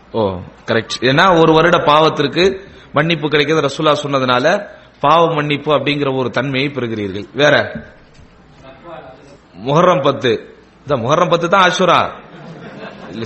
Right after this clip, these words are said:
சிரிக்காதீங்க. அவர் அவருடைய கருத்தை சொல்றாரு. இவ்வளவு பேர் அமைதியா இருக்கும்போது கருத்தை துணிவா சொல்றாரு. சொல்லுங்க பாய்.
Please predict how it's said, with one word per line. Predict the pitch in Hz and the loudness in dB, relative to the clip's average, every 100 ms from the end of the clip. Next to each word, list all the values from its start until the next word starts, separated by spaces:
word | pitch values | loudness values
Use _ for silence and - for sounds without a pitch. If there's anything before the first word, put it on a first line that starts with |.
| 143 | -6
சிரிக்காதீங்க. | 151 185 165 143 104 85 | -2 0 0 0 -4 -4
அவர் | 82 85 | -8 -8
அவருடைய | 82 90 95 | -6 -6 0
கருத்தை | 147 208 180 | 0 2 2
சொல்றாரு. | 175 170 143 | 2 4 4
இவ்வளவு | 156 175 | 2 2
பேர் | 196 | 2
அமைதியா | 175 185 185 | 2 2 0
இருக்கும்போது | 180 175 190 | 0 0 -2
கருத்தை | 165 170 175 180 | 0 -2 0 -4
துணிவா | 170 180 190 | -2 -2 0
சொல்றாரு. | 175 170 170 165 123 98 | 0 -2 0 0 0 -6
சொல்லுங்க | 165 170 135 | -8 -6 -6
பாய். | 107 | -8